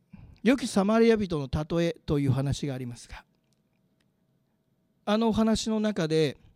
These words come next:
まあ、ユダヤ人がですね、この旅をしている時に、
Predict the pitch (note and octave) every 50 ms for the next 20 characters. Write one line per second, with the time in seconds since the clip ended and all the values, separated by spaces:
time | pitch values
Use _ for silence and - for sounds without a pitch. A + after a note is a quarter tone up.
0 | _ _ _ _ _ _ _ _ _ _ _ _ _ _ _ _ _ _ _ _
1 | - - - - _ _ - - B2 B2 B2 B2 A#2 A2+ A#2 C3+ C3 C#3 C#3 D3
2 | D#3 D3+ A#2+ A#2 A#2 A2+ A#2 A2+ A#2 - - - F#3 F#3 D#3 C3+ - - B2+ B2+
3 | - D#3+ D3+ E3 F3 D3+ C3 - - D3+ C#3+ C3 A#2 A2+ - - - -